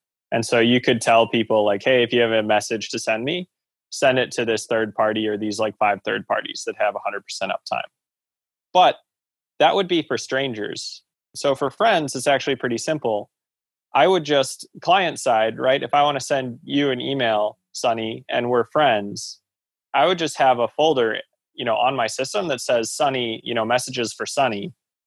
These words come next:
And when you open up your email client, you're actually gonna scrape my account or my files, essentially. You're gonna look for that folder, and you're gonna pull all the emails that I've written to you. Um, and so you're gonna be able to see, you know, whether it's emails or texts or whatever,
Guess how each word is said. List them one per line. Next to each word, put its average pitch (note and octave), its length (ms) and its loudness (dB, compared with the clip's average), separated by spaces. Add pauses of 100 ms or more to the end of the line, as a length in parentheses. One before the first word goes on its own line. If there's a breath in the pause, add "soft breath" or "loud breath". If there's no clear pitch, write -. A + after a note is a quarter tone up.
(240)
And B2 300 4
when C3 120 2
you D#3+ 180 2
open C#3+ 280 2
up C3 140 2
your B2 100 -2
email D#3+ 320 2
client, A2+ 340 -2
you're C3 120 2
actually C#3+ 300 2
gonna A#2+ 220 -2
scrape C#3 500 0 (800)
my B2+ 220 2
account B2 500 0
or G#2+ 60 -4
my A2+ 180 -2
files, B2+ 500 2
essentially. A2 480 -8
You're A2+ 120 -4
gonna A#2 160 0
look C3+ 180 2
for - 120 -4
that G#2+ 280 0
folder, D3+ 440 -2 (400)
and C3 120 0
you're D3 140 2
gonna C3 120 2
pull B2+ 280 4
all A#2+ 200 8
the - 120 -8
emails A#2+ 480 0
that A2 140 -2
I've G#2+ 160 0
written A2+ 280 -8
to - 140 -12
you. G#2 180 -10 (240)
Um, A2+ 160 0
and A2 100 -6
so B2+ 100 -4
you're D3+ 180 2
gonna F3+ 160 0
be C#3 160 2
able C3+ 140 2
to B2 60 -4
see, A#2+ 380 0
you A2+ 140 -6
know, G#2+ 120 0
whether A2+ 220 2
it's - 120 -4
emails B2+ 400 4
or G#2 80 -2
texts - 520 0
or G#2+ 100 0
whatever, A#2 560 2